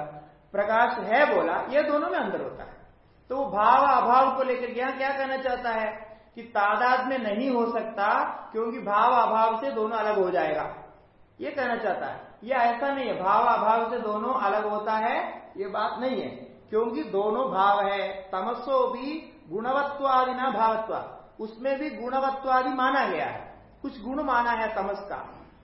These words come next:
और उससे कुछ कार्य भी होता है। और दूसरी बात, शास्त्र एक सीधा कहता है।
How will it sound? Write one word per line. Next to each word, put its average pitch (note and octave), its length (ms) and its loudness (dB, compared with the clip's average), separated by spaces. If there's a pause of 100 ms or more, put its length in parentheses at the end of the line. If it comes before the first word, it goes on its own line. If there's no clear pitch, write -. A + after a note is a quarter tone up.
(160)
और A3 200 6
उससे B3+ 680 -2
कुछ A3+ 160 -10
कार्य G#3+ 380 2
भी A3 160 -2
होता - 180 -6
है। - 200 -14 (320)
और G#3 80 -4
दूसरी D4 460 -6
बात, B3+ 340 2
शास्त्र B3 400 0
एक B3+ 440 -6
सीधा A#3+ 200 -2
कहता F#3 340 -4
है। G#2+ 160 -14